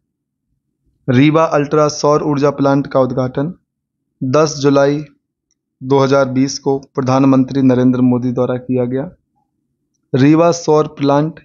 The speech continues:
या सोलर प्लांट पैंतालीस सौ करोड़ की लागत से पन्द्रह सौ नब्बे एकड़ में फैला हुआ है। दोस्तों, सोलर मैन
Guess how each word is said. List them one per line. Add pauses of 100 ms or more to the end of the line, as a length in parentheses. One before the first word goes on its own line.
या
सोलर
प्लांट (1120)
पैंतालीस
सौ
करोड़
की
लागत
से (1040)
पन्द्रह
सौ
नब्बे
एकड़
में
फैला
हुआ
है। (1300)
दोस्तों,
सोलर
मैन